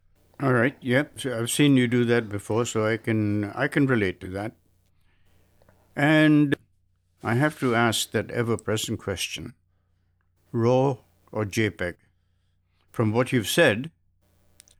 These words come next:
it seems like the nature of the photography does not call for a lot of fine and or extensive post-manipulation. Kinda sounds ideal for J peg, I would think.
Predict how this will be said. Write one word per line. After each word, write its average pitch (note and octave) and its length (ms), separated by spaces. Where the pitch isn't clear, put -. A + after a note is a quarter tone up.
it A2 120
seems E3 320
like D3+ 160
the A#2+ 100
nature B2+ 640
of G#2+ 200
the G2 100
photography G#2 760
does C3 460
not C3+ 520
call A#2+ 360
for G#2 540
a A#2+ 60
lot A#2 240
of A2 140
fine B2 640
and A#2 440
or A2+ 340
extensive A2+ 800
post-manipulation. G#2+ 1200
Kinda D#4 200
sounds D3 480
ideal A#2+ 440
for - 160
J A2 220
peg, F2 300
I F2+ 120
would F#2 200
think. B2+ 220